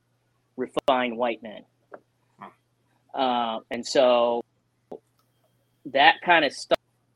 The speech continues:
Speaker 1: in my craw a little bit, this,
Speaker 2: Mm-hmm.
Speaker 1: because this is not, not necessarily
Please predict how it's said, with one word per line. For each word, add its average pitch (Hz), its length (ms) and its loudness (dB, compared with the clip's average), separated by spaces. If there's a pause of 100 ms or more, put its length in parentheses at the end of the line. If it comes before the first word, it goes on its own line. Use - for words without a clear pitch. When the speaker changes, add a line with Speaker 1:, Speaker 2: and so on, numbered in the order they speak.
(220)
Speaker 1:
in 147 100 -6
my 127 100 -4
craw 151 340 2
a 175 40 2
little 208 180 -2
bit, 220 320 -2 (1000)
this, 104 220 -10
Speaker 2:
Mm-hmm. 104 160 -14 (200)
Speaker 1:
because 127 600 -2 (380)
this 175 200 0
is 156 80 -10
not, 165 140 0 (460)
not 143 120 0
necessarily 139 800 0